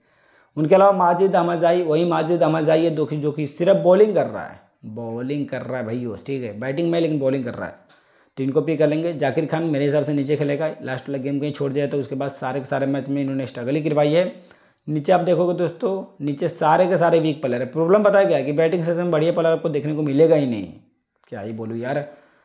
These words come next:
तो अभी के लिए जाकिर खान को पिक करेंगे, गणेशन को टीम लास्ट, लास्ट में नीचे खिलाई थी, but इनके साथ ही जाना पड़ता है क्योंकि इनके अलावा के पास कोई ऑप्शन से नहीं है।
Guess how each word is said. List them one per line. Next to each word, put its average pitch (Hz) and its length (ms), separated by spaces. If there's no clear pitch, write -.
तो 131 60
अभी 131 100
के 143 60
लिए 143 120
जाकिर 139 280
खान 156 200
को 156 80
पिक 147 160
करेंगे, 147 260
गणेशन 135 460
को 156 100
टीम 151 320
लास्ट, 131 300
लास्ट 135 280
में 139 100
नीचे 131 200
खिलाई 120 240
थी, 143 200
but 202 120
इनके 214 220
साथ 202 220
ही 202 40
जाना 196 200
पड़ता 190 240
है 190 60
क्योंकि 180 180
इनके 180 160
अलावा 180 220
के 175 80
पास 170 160
कोई 165 140
ऑप्शन 151 280
से 165 120
नहीं 123 240
है। 76 120